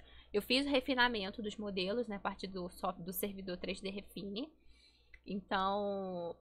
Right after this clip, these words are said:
todos os valores estão em angstroms, tá? Então,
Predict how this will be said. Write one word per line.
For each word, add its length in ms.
todos 220
os 80
valores 320
estão 140
em 120
angstroms, 540
tá? 340
Então, 560